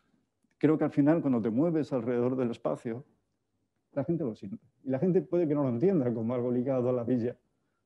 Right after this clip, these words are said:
pero al final creo que tienen la sensación de que fluyen dentro de un espacio con un cierto sentido parecido al otro, ¿no?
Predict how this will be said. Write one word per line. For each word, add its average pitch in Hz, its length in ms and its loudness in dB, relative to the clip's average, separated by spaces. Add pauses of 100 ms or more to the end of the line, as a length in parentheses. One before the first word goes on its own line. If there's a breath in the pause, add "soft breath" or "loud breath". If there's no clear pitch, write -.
(340)
pero 123 200 -2
al 123 80 -2
final 151 340 0
creo 147 200 0
que 127 240 -2 (260)
tienen 139 300 4
la 127 100 2
sensación 151 800 -4 (600)
de 131 100 -8
que 135 100 -2
fluyen 151 440 4
dentro 135 200 0
de 127 80 2
un 123 60 0
espacio 123 340 -6
con 123 100 -6
un 120 60 -6
cierto 127 280 -8
sentido 117 360 -4
parecido 113 340 -10
al 104 100 -10
otro, 92 240 -18
¿no? 170 160 -18